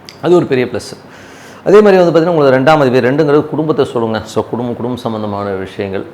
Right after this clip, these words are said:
So, அதுல வந்து சூரியன், சூரியன் வந்து பார்த்தீங்கன்னா உங்களுக்கு வந்து இப்போ பதினொன்றில் இருக்கு. நல்ல லாபம் வருங்க, குடும்பத்துக்கு தேவையான காசு வர்றது, நல்ல லாபம் வர்றது மாதிரி விஷயங்கள்லாம் ரொம்ப நல்லா இருக்கு. ஆஹ், அது வந்து ரொம்ப சிறப்பான ஒரு விஷயமாவும் இருக்குங்க. சூரியன் பதினொன்றில் இருக்கும்போது உங்களுக்கு தொட்டதெல்லாம்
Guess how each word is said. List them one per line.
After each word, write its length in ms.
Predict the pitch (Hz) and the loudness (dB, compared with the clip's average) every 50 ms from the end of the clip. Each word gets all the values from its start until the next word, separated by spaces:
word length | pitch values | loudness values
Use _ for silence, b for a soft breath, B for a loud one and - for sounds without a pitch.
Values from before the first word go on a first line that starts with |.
| - - | -20 -20
So, 220 | - - - 92 | -12 -8 -6 -6
அதுல 140 | 92 90 92 | -4 -4 -6
வந்து 160 | 92 98 117 | -6 -6 -8
சூரியன், 440 | 120 - - - - 170 156 113 92 - | -10 -10 -10 -6 -4 -2 -2 -2 -4 -8
சூரியன் 460 | - - - - 151 147 139 127 117 113 | -18 -14 -8 -4 -4 -2 -2 -2 -4 -6
வந்து 80 | 113 | -6
பார்த்தீங்கன்னா 280 | 104 104 - 107 113 139 | -6 -6 -8 -8 -10 -10
உங்களுக்கு 340 | 147 127 101 101 98 - 104 | -10 -8 -8 -8 -8 -8 -8
வந்து 100 | 110 117 | -10 -6
இப்போ 220 | 101 95 92 - 101 | -6 -6 -6 -4 -6
பதினொன்றில் 300 | 101 107 113 110 98 95 | -4 -4 -6 -6 -6 -6
இருக்கு. 320 | 92 90 90 131 151 156 B B B B B B B - - | -8 -6 -6 -8 -8 -8 B B B B B B B -8 -4
நல்ல 200 | 123 156 185 175 | 0 2 2 2
லாபம் 400 | 131 107 110 123 135 131 127 117 | 2 2 2 2 2 2 0 0
வருங்க, 300 | 107 101 98 101 98 - | 0 -2 -4 -6 -8 -8
குடும்பத்துக்கு 420 | - 110 113 113 101 107 101 - | -8 -6 -6 -4 -6 -6 -8 -6
தேவையான 320 | - 104 104 104 101 101 | -6 -4 -4 -4 -4 -4
காசு 420 | 98 98 - 98 104 101 - - 104 | -6 -4 -4 -4 -4 -4 -6 -8 -8
வர்றது, 220 | 101 95 98 101 | -8 -6 -6 -6
நல்ல 240 | 98 98 98 98 101 | -6 -6 -4 -4 -4
லாபம் 300 | 98 98 95 98 98 98 | -2 -2 -2 -2 -2 -4
வர்றது 260 | 98 92 92 92 92 | -6 -6 -6 -8 -10
மாதிரி 180 | 92 92 90 92 90 | -12 -12 -12 -12 -14
விஷயங்கள்லாம் 420 | 82 - - 92 92 107 139 139 | -14 -14 -12 -12 -10 -10 -10 -10
ரொம்ப 280 | 113 92 92 101 117 117 | -10 -12 -8 -6 -4 -4
நல்லா 240 | 110 101 104 104 | -4 -2 -2 -2
இருக்கு. 320 | 98 95 - - 123 147 - B B B B B B B B B - | -4 -4 -4 -6 -8 -8 -8 B B B B B B B B B 0
ஆஹ், 440 | - 117 120 117 117 113 117 117 117 | 2 4 6 6 6 6 4 2 2
அது 180 | - 151 180 190 | 2 2 2 2
வந்து 180 | - 165 170 | 2 0 0
ரொம்ப 160 | 147 139 139 | -2 -2 -4
சிறப்பான 480 | 135 - - 117 117 - - 123 120 113 | -6 -4 0 0 0 0 0 -2 0 0
ஒரு 160 | 107 101 104 | -2 -2 -4
விஷயமாவும் 500 | 98 95 - - 95 92 90 101 123 123 | -8 -8 -8 -10 -8 -8 -6 -6 -6 -6
இருக்குங்க. 320 | 98 - 98 98 98 98 - | -8 -8 -10 -12 -12 -12 -14
சூரியன் 340 | - - 127 123 117 113 98 | -10 -6 -4 -4 -4 -4 -2
பதினொன்றில் 320 | 107 107 110 117 113 113 | -2 -2 -2 -2 -2 -2
இருக்கும்போது 480 | 107 104 98 104 104 101 104 104 131 151 - - - 101 | -4 -4 -4 -4 -4 -4 -2 -4 -4 -8 -8 -14 -14 -8
உங்களுக்கு 320 | 107 104 101 - - 117 | -6 -6 -6 0 0 -2
தொட்டதெல்லாம் 420 | 113 117 135 131 123 120 131 131 | 0 2 2 2 2 2 0 -4